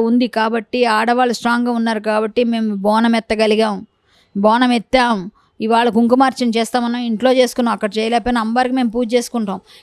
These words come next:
కానీ అమ్మవారు ఎక్కడ లేదు, ఉంది. But మాకంటూ ఒక శక్తి ఉంది, మాకు ఒక ఫీలింగ్. మేము ఎందుకు ఆలే-, ఆపలేకపోవడం ఏంటి? ఆపుతున్నాం కదా, ఎక్కడ ఏం జరిగినా మేము వెళ్ళి మాట్లాడుతున్నాం. ఎవడో పిచ్చోడు చేశాడని చెప్పేసి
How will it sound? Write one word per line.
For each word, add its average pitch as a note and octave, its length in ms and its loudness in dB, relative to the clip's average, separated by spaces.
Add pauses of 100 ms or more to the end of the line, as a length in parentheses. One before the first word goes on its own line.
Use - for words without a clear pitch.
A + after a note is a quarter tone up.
(140)
కానీ D4 420 0
అమ్మవారు A#3 320 0
ఎక్కడ C4 280 -2
లేదు, C#4+ 100 2
ఉంది. D#4 280 2 (380)
But D4+ 200 0
మాకంటూ C#4+ 500 0
ఒక E4 160 -2
శక్తి D4 320 -4
ఉంది, E4 260 -2
మాకు C4 160 0
ఒక A#3+ 100 -2
ఫీలింగ్. C4 240 0 (260)
మేము C#4 140 -2
ఎందుకు E4+ 220 -4
ఆలే-, F4 280 0 (100)
ఆపలేకపోవడం F4+ 520 0
ఏంటి? E4+ 140 0
ఆపుతున్నాం D4 580 2
కదా, A#3+ 120 0
ఎక్కడ G#3+ 300 0
ఏం D4+ 300 0
జరిగినా F4 220 0
మేము F4+ 180 0
వెళ్ళి D#4+ 180 -2
మాట్లాడుతున్నాం. C4+ 520 -2 (320)
ఎవడో A#3+ 220 -4 (100)
పిచ్చోడు F4 400 0
చేశాడని D#4+ 380 0
చెప్పేసి D4+ 420 -2